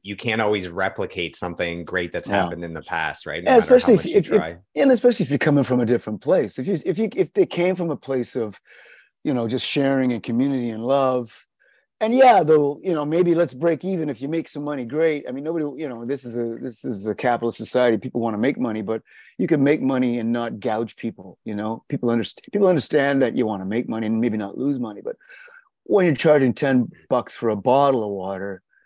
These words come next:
Speaker 2: and that's even, like, scarce, that means you don't give a shit about them. You just, you know, you just wanna make money, right?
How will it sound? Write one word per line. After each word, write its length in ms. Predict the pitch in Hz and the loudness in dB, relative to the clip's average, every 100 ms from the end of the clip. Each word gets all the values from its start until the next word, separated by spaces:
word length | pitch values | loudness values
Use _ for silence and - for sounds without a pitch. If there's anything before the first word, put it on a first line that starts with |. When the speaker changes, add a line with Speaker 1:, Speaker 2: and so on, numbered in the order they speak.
| _ _ - | _ _ -10
Speaker 2:
and 540 | 113 104 104 104 110 - | -6 -4 -4 -6 -6 -6
that's 400 | 110 120 120 - | 0 0 0 0
even, 320 | 135 107 107 | 0 0 -6
like, 200 | 104 101 - | -8 -10 -12
scarce, 760 | - - - 107 104 101 - - _ _ - | -16 -10 -2 -2 -2 -6 -14 -18 _ _ -2
that 140 | 139 | 0
means 200 | 135 113 | 0 0
you 80 | 123 | -2
don't 200 | 120 113 | -2 -2
give 120 | 104 | -6
a 60 | 95 | -6
shit 240 | - 120 | -4 -2
about 280 | 107 104 101 | 0 -2 -2
them. 300 | 120 107 101 | -2 -2 -6
You 60 | |
just, 200 | 92 104 _ | -10 -14 _
you 120 | - 110 | -10 -8
know, 100 | 104 | -8
you 80 | |
just 120 | 101 107 | -12 -12
wanna 160 | 98 | -10
make 160 | 98 87 | -10 -10
money, 320 | 98 87 - - | -12 -12 -16 -18
right? 240 | 101 107 | -14 -14